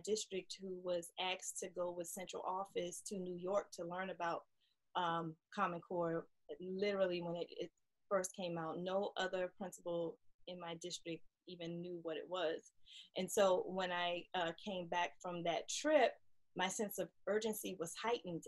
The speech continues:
and I did two things. Um, the first thing I did was, um, to call a forum of other principals in my district and talk about what I've learned just so they can be <laughs> informed. And then, um, another thing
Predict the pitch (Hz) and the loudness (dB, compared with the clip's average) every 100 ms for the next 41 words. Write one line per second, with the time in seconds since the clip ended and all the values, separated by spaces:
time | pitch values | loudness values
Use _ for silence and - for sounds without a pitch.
0 | - 185 175 175 170 - - 226 - 170 | -2 0 0 -2 -4 -4 -4 -4 -2 -4
1 | - 147 - - - 185 170 165 - 175 | -4 -8 -10 -12 -2 0 0 -2 -4 -4
2 | - 208 214 - 196 185 180 175 185 196 | 0 0 0 -2 -4 -2 -4 -4 0 0
3 | 185 180 180 175 175 170 - _ - - | 0 -4 -2 0 0 -2 -6 _ -20 -20
4 | _ - 180 165 170 - 214 - 208 190 | _ 2 4 4 0 0 -2 2 6 8
5 | 190 180 - 180 190 226 196 - 185 190 | 6 4 4 4 4 4 2 2 0 0
6 | 214 202 208 214 214 214 214 214 226 - | -2 -4 2 2 2 2 2 4 2 4
7 | 233 233 - 185 - 202 196 185 185 185 | 4 4 0 -6 0 0 2 2 4 2
8 | 185 175 175 180 180 165 165 - _ - | 2 0 -2 -2 -2 -2 -6 -8 _ -20
9 | _ - 208 208 208 185 175 185 180 175 | _ 6 8 8 2 4 4 2 0 0
10 | 170 196 180 233 349 294 381 - - - | 0 2 4 6 6 4 0 -4 -8 -8
11 | - - 233 226 220 214 214 208 202 202 | -8 8 12 12 12 8 8 8 4 2
12 | 196 190 170 196 196 202 233 226 208 | 4 4 4 2 4 6 6 4 2